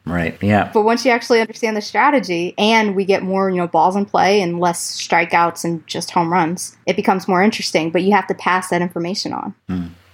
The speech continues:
Speaker 1: One kind of question on something you touched on that's more of a technical question. So a great athlete in basketball or football has the potential to start for a professional team.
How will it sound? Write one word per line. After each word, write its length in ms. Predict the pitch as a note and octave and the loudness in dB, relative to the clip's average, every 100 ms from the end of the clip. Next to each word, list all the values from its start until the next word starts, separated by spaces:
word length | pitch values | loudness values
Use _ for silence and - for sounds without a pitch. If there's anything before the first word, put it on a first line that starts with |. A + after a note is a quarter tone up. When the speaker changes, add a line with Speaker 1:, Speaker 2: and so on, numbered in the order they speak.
| - | -2
Speaker 1:
One 220 | A#2 B2 | 0 2
kind 180 | B2 G#2+ | 2 2
of 160 | E2+ | 0
question 500 | - A2 G#2 - G2 E2+ | -4 -2 -2 0 0 2
on 460 | F#2+ E2+ D#2+ D2 - - - - | 2 2 2 -2 -8 -20 -18 -4
something 320 | - G#2+ G#2 | 0 2 2
you 80 | D2+ | 0
touched 420 | - G#2+ - - | -2 -2 -2 -2
on 340 | E2+ D2+ D2 - _ - | -2 -2 -4 -12 _ -16
that's 300 | G2+ E2 - | -8 -8 -4
more 220 | F2+ F2 | 0 0
of 80 | E2+ | -2
a 40 | |
technical 520 | - G#2+ - E2+ E2 | -6 -6 -4 -6 -8
question. 420 | D2 E2 D2 - D2 - - - | -10 -8 -8 -10 -12 -16 -20 -4
So 220 | - G#2+ | 0 2
a 80 | G#2 | 2
great 340 | G2 A#2+ D#3 | 2 2 2
athlete 460 | A#2 A2+ A2+ F#2 E2 | 2 0 -2 -4 -4
in 140 | F#2 E2+ | -6 -4
basketball 560 | G#2 G#2+ - G2+ F#2+ | -2 -2 -2 0 2
or 60 | F2+ | 2
football 500 | G2+ - E2 D#2+ - - _ | 0 -2 0 -2 -4 -20 _
has 280 | G#2+ A#2+ - | -2 -2 -2
the 80 | |
potential 500 | F2 - G#2 F2+ - | -4 -2 -2 -2 -4
to 60 | E2+ | -4
start 380 | - D#2 D#2+ - | -2 -2 -4 -6
for 180 | - D#2 | -4 -2
a 200 | D2+ D#2 | -4 -6
professional 540 | C#2+ - E2 - - | -8 -6 -6 -6 -10
team. 260 | - - | -10 -14